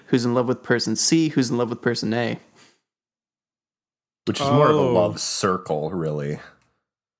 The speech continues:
Speaker 3: A love
Speaker 2: Like a, a
Speaker 3: roundabout.
Speaker 2: Yeah. Uh, a love cul-de-sac.
Speaker 1: Yeah. There's person A who's interested in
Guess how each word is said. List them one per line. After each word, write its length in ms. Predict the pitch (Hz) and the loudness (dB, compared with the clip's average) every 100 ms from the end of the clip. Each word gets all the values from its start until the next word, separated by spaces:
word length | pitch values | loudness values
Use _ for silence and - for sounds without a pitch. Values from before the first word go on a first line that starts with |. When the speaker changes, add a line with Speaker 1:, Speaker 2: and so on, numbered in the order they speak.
| _ _ _ _ _ _ _ | _ _ _ _ _ _ _
Speaker 3:
A 80 | 131 | 0
love 180 | 143 139 | 0 2
Speaker 2:
Like 60 | |
a, 40 | 131 | 2
a 20 | |
Speaker 3:
roundabout. 640 | 127 120 113 110 110 - - - _ _ _ _ _ _ | 2 2 2 0 0 -6 -18 -20 _ _ _ _ _ _
Speaker 2:
Yeah. 400 | - 95 80 76 76 - _ _ _ _ _ _ _ _ _ _ | -4 -2 -2 -6 -10 -18 _ _ _ _ _ _ _ _ _ _
Uh, 220 | 101 85 - | -4 -4 -2
a 60 | |
love 600 | 92 95 90 80 - - - _ | 0 2 0 -2 -12 -18 -20 _
cul-de-sac. 760 | - 87 80 - 85 82 80 - - - - _ _ _ _ _ _ - - _ _ | -2 -2 -2 -4 -4 -4 -6 -10 -18 -20 -20 _ _ _ _ _ _ -20 -20 _ _
Speaker 1:
Yeah. 400 | - 131 104 104 - _ _ _ _ _ _ _ _ _ _ _ _ _ _ - | 0 0 -2 -8 -12 _ _ _ _ _ _ _ _ _ _ _ _ _ _ 0
There's 800 | 131 131 123 120 110 - - - _ _ _ | 2 4 2 0 -4 -4 -8 -14 _ _ _
person 360 | - 170 165 147 | 2 2 4 -2
A 340 | - 127 127 131 - | 2 2 2 0 -2
who's 180 | 139 123 | 0 2
interested 460 | 131 131 127 - 123 | 0 0 -2 0 0
in 220 | 117 113 | 0 -6